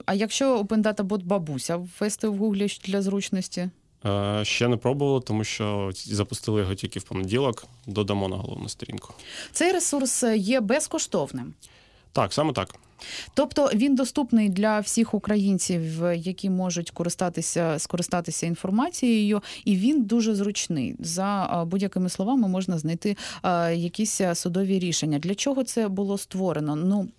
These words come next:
Speaker 1: тобто я розумію, для чого, але я не розумію,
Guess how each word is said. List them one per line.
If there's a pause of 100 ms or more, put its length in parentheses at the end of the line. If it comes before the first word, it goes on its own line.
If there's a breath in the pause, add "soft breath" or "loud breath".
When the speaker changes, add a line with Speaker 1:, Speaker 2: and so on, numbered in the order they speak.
Speaker 1:
тобто
я
розумію,
для
чого,
але
я
не
розумію,